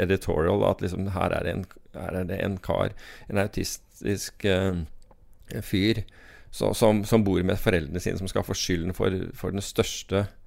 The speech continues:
markedsfallet i amerikansk historie. Dette her henger jo ikke på greip. Men så C F T C går jo gjennom dataene, de ser på alle disse handlene han har gjort, og det er jo u-, uten tvil spoofer han og alt mulig sånn. Han hadde bestilt til og med, han brukte, eh, et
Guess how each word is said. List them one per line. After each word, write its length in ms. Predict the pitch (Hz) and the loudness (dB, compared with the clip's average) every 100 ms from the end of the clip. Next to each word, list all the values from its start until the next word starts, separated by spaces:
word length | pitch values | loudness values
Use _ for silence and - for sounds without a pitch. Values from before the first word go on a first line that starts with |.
| - - - | -20 -14 -4
markedsfallet 800 | 104 104 90 87 - 85 90 | 0 2 0 -6 -2 -2 2
i 20 | 95 | 2
amerikansk 540 | 95 101 85 82 - | 2 0 0 -2 -4
historie. 380 | 104 101 92 113 | -4 0 2 2
Dette 220 | 101 - | 0 0
her 160 | 92 82 | 0 0
henger 300 | 95 85 87 | 0 0 0
jo 100 | 98 | -2
ikke 240 | - - - | -2 -4 -2
på 140 | 95 | 2
greip. 320 | 110 156 - - - - - - - - - - - | 2 0 -4 -10 -10 -16 -20 -20 -18 -18 -18 -6 4
Men 420 | 120 127 - - - | 4 4 -2 -12 -10
så 160 | 107 123 | -4 -2
C 180 | - 117 | 2 4
F 120 | 107 | 4
T 80 | - 117 | 2 0
C 140 | 123 104 | 0 4
går 260 | 98 104 | 6 6
jo 60 | 120 | 6
gjennom 320 | 92 95 110 | 4 2 2
dataene, 480 | 92 85 - 101 127 123 | 4 2 2 2 2 0
de 100 | 117 | -2
ser 400 | - 95 90 101 - | 0 2 2 2 0
på 180 | 104 104 | 0 2
alle 240 | 110 90 92 | 2 2 2
disse 160 | 101 - | 2 0
handlene 360 | 87 85 90 101 | 0 -2 0 0
han 140 | 98 | 2
har 60 | 98 | 4
gjort, 240 | 147 156 - | 2 0 0
og 60 | |
det 60 | 101 | 2
er 80 | 95 | 2
jo 220 | - 113 | 0 -2
u-, 260 | 107 - 104 | 0 -2 -2
uten 160 | 101 | -2
tvil 240 | - 104 127 | -2 -2 -2
spoofer 440 | - 113 90 85 | 0 2 2 0
han 80 | 95 | 2
og 60 | 95 | 2
alt 140 | 92 | 2
mulig 120 | 98 95 | -2 -2
sånn. 160 | 117 | 2
Han 160 | 110 107 | 2 2
hadde 160 | 101 98 | 0 -2
bestilt 500 | 104 - 98 107 - - | -2 -2 0 0 -4 -4
til 160 | 95 92 | -2 0
og 40 | |
med, 240 | 101 123 - - - | 0 -2 -4 -18 -4
han 160 | 113 113 | 2 2
brukte, 340 | 107 - 98 107 | 2 0 0 0
eh, 380 | - 101 98 101 98 101 - 110 67 80 82 - 95 | 0 0 0 0 -2 -6 -8 -6 -4 -2 -4 -2 -6
et 240 | - - | -6 -4